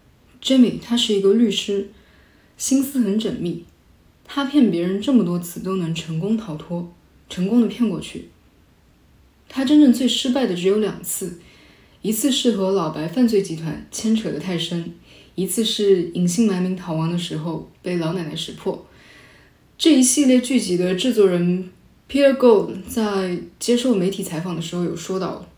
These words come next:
Walt，老白，老白是一定会死。Jimmy 和老白有所不同，Jimmy 有不同的目标，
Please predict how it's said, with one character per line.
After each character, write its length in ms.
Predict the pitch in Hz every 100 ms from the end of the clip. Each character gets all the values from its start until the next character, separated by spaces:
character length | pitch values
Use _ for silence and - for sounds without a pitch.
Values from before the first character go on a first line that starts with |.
| _
Walt， 320 | 240 214 - - - _ _ _ _ -
老 160 | 170
白， 260 | 160 156 170 -
老 120 | 175
白 160 | 160
是 140 | 196 254
一 80 | 240
定 180 | 269
会 120 | 247 214
死。 360 | - - - - _ _ _ _ _
Jimmy 420 | - 277 285 190
和 180 | 170 202
老 200 | 202 160
白 180 | 156 165
有 140 | 165
所 160 | 214 -
不 120 | -
同， 300 | - 170 180 - - _ _ - - _ _
Jimmy 260 | - 285 240
有 120 | 175
不 100 | 175
同 200 | 254 185
的 40 | 175
目 200 | 214 180
标， 380 | 185 180 -